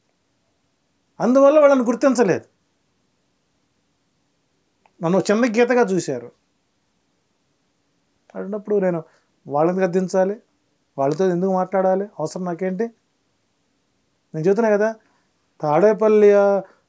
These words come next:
మన సెంట్రల్ ఆఫీస్కి రెండుసార్లు బ్రాహ్మణ సంఘాలకి మీటింగ్కి వెళ్ళాను, అక్కడ నేను మాట్లాడింది ఏం లేదు.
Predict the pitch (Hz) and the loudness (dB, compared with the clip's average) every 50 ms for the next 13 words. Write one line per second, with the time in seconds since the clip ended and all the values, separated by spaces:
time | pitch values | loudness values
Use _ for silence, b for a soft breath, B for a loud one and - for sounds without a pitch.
0 | _ 180 175 175 175 170 165 165 - 160 160 165 208 202 208 208 208 180 196 196 | _ -8 -6 -4 -2 -4 -4 -2 -2 -2 -2 0 2 2 4 4 4 2 0 -2
1 | - 214 202 180 185 165 196 202 196 160 151 151 151 165 180 202 208 185 190 196 | -2 -2 -2 -2 -2 -2 -2 -2 -2 -2 0 0 0 2 2 0 0 0 -2 -2
2 | 202 196 202 196 202 190 202 190 190 185 175 208 196 175 180 170 165 160 147 135 | 0 0 2 2 2 0 0 -2 -2 0 0 0 0 0 0 2 2 2 0 -2
3 | 135 143 165 _ _ _ _ _ _ _ _ _ _ _ _ _ _ _ _ _ | -6 -12 -18 _ _ _ _ _ _ _ _ _ _ _ _ _ _ _ _ _
4 | _ _ _ _ _ _ _ _ _ _ _ _ _ _ _ _ _ _ _ _ | _ _ _ _ _ _ _ _ _ _ _ _ _ _ _ _ _ _ _ _
5 | _ - 147 - 190 196 190 202 190 175 165 170 170 - 185 185 180 170 170 160 | _ -12 -6 -4 -2 0 0 0 0 0 0 0 0 2 0 2 2 0 -2 -4
6 | 156 151 139 135 127 120 135 139 | -4 -4 -4 -6 -8 -10 -14 -20